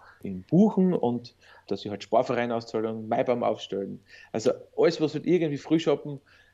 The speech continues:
ich hab halt alles gespielt, was irgendwie gegangen ist.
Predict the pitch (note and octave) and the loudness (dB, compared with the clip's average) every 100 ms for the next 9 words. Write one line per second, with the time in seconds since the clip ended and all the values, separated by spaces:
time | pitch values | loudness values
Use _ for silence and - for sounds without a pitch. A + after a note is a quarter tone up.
0 | - C#3+ C#3 - D3+ E3 - - E3 C#3 | -4 0 0 2 0 0 -2 0 2 2
1 | C3 D3+ F3 D#3 C#3+ C#3+ C3+ - _ A#2 | 0 0 0 -2 -2 -2 -4 -8 _ 0
2 | D#3 G#3 F#3+ G3+ G3+ | 0 0 0 -2 -6